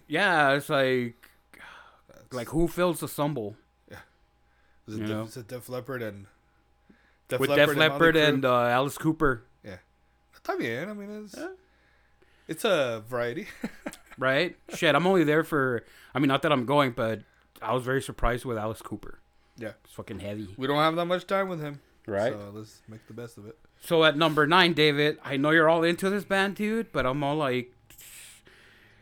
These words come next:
Speaker 1: "Dude, I can't do it anymore." Don't Stop from Fleetwood Mac.
Speaker 2: Mm.
Speaker 1: It's,
Speaker 2: It's a, it's a, it's a
Speaker 1: it,
Speaker 2: good song.
Speaker 1: It is.
Speaker 2: But they, they have other songs.
Speaker 1: They do.
Speaker 2: <laughs>
Speaker 1: But
Speaker 2: They
Speaker 1: that's,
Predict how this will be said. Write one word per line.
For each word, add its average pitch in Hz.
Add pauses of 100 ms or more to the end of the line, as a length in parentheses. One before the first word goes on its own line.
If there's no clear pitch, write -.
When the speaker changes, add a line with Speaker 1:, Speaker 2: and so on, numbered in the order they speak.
(1160)
Speaker 1:
"Dude, - (260)
I 98
can't 120
do 135
it 160
anymore." 151 (220)
Don't 147
Stop 131
from 123
Fleetwood 127
Mac. 101 (180)
Speaker 2:
Mm. 113 (1120)
Speaker 1:
It's, 139
Speaker 2:
It's 196
a, 196
it's -
a, 185 (280)
it's 170
a -
Speaker 1:
it, 320
Speaker 2:
good 202
song. 233
Speaker 1:
It 302
is. 285
Speaker 2:
But 139
they, 139 (720)
they 127
have 113
other 95
songs. - (260)
Speaker 1:
They 226
do. 160
Speaker 2:
<laughs> - (600)
Speaker 1:
But 127
Speaker 2:
They 170
Speaker 1:
that's, 156